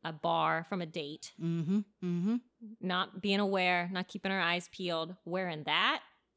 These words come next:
Speaker 2: Ugh.
Speaker 1: Asking for it.
Speaker 2: Was never gonna end well for her.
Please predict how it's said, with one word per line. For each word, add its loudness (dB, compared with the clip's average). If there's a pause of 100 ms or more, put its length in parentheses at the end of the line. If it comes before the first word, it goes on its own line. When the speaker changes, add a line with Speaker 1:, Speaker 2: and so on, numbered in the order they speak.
Speaker 2:
Ugh. 2 (540)
Speaker 1:
Asking 0
for -14
it. -18 (440)
Speaker 2:
Was 0
never 2
gonna -2 (100)
end 0
well 0
for -8
her. -6